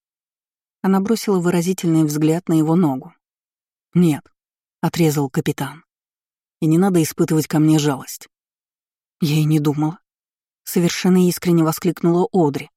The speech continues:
«Тогда к чему этот разговор?»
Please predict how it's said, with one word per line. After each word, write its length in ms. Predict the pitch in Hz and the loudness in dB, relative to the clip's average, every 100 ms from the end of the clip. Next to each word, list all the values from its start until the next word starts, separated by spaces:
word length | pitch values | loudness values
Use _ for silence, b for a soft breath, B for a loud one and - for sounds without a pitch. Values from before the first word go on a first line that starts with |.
| _ _ _ _ _ _ _ _ - | _ _ _ _ _ _ _ _ -8
«Тогда 320 | 143 147 139 | -4 -2 -4
к 80 | - | -6
чему 340 | - 180 175 | 0 2 2
этот 220 | 147 139 | 0 -2
разговор?» 560 | 151 143 151 131 135 | -2 0 -2 -2 -8